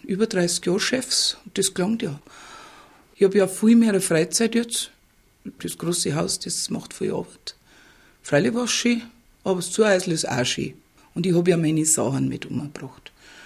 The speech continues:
Und außerdem, wir sind im Stall beieinander. Wir liegen mal manchmal, wenn die Schwiegertochter nicht da ist.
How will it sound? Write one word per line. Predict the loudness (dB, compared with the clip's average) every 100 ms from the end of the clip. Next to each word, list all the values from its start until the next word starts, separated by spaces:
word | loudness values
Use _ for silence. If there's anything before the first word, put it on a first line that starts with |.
| -20 _ -12
Und | -4
außerdem, | -2 0 -2 0 0
wir | 2
sind | 0 0
im | 0
Stall | 0 0 0
beieinander. | 2 0 0 0 -4 -4
Wir | 0
liegen | 0 -2 2 6
mal | 6
manchmal, | 6 2 0 0 0 2
wenn | 0
die | -2
Schwiegertochter | -2 -2 -2 -4 -4
nicht | -4 -4
da | -6
ist. | -6 -6 -8